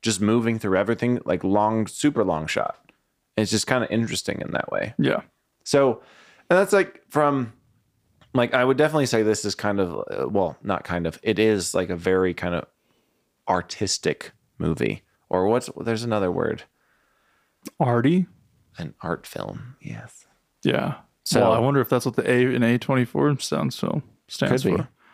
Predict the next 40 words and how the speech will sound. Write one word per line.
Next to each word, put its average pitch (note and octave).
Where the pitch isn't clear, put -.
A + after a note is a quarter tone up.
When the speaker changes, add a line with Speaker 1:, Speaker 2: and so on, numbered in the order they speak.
Speaker 1:
I B2
love E3
A G2
twenty-four -
stuff. G3+
Speaker 2:
Art, G3
twenty-four G3
frames. F#3+
Isn't D#3
that D#3+
the C#3
Speaker 1:
Uh, -
maybe. F2
Speaker 2:
the C#3+
movie B2+
film D3
rate? D#3
Like, B2+
Speaker 1:
I C3+
don't C3+
know. C3+
Speaker 2:
twenty, C3
I C#3+
think F#3+
it's, E3+
like, C#3
twenty-three C#3
point A#2+
nine B2
or A2+
Speaker 1:
Nine A2+
eight. G2
Speaker 2:
s-, -
yeah. E2
Speaker 1:
Twenty-three F2+
nine F2
eight. E2+
Speaker 2:
Um, -
what C#3+
frame? A#2